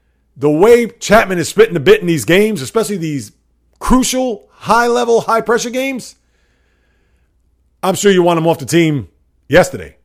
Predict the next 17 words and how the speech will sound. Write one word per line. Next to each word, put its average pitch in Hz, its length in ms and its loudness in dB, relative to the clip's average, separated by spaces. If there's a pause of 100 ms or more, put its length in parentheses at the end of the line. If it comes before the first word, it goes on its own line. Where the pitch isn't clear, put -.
(1500)
But 139 100 2
that's 147 160 2
not 135 120 0
gonna 117 120 -6
happen. 104 280 -8 (1900)
And 151 160 0
who 202 100 6
knows 208 180 2
what's 175 140 -2
gonna 180 140 0
happen 190 260 0
with 160 100 -2
the 156 60 2
one 165 280 0
David 165 300 2
John 160 240 0
LeMahieu. 139 400 0